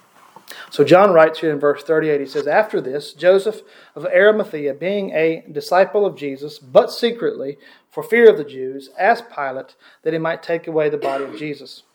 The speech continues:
And Pilate gave him permission. And so he came and he took the body of Jesus." Now Joseph, what we know about Joseph is he was a man of significant wealth and status, and most likely was probably a member of the Sanhedrin himself.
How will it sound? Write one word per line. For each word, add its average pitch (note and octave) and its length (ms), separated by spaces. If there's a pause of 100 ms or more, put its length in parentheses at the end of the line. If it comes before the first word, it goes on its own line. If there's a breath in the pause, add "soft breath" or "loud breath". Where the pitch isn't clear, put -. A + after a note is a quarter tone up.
And C#3 120
Pilate D3+ 300
gave D3+ 200
him C#3+ 120
permission. F#3 460 (420 loud breath)
And D3 140
so D3 120
he C#3+ 80
came E3 380
and D3 80
he C#3+ 80
took D#3 240
the D3+ 60
body C3+ 300
of B2+ 100
Jesus." - 520 (1400 loud breath)
Now D#3 100
Joseph, G3+ 680
what - 140
we F3+ 80
know G3 140
about F3 420
Joseph E3+ 400
is D#3+ 160
he F3+ 100
was E3 200
a D#3 40
man F3 380
of D#3 420
significant F3 920
wealth D3+ 560
and B2+ 160
status, F3+ 600
and C#3+ 460
most F#3 280
likely G#3+ 340
was F3 220
probably A3 560
a E3 160
member G3 480
of F3+ 200
the E3 100
Sanhedrin E3+ 760
himself. C#3+ 540